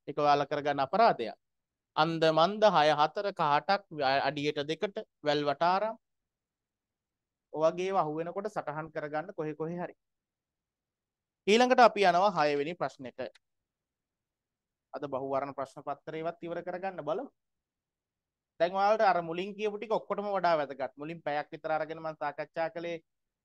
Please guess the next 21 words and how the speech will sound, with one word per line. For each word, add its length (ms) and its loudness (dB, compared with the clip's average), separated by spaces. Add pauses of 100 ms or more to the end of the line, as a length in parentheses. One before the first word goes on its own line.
(340)
ප්‍රශ්න 240 -10
පත්‍ර 380 -4
තුනේ 300 -10
සූදානම් 520 -4
වෙන 160 -8
විදිහ. 360 -10 (680)
ඒක 120 -18
මරු 280 -6
ඈ. 140 -10 (480)
ඒක 140 -18
හරියට 340 -8
කළොත් 340 -8
එහෙම 260 -8
ආයේ 440 -4 (500)
තුන්වෙනි 300 -10
වාර 220 -2
විභාගයේ 540 -6
ලකුණු 320 -4
අනූවකට 420 -8
එහා 220 -6
යනවාමයි. 480 -12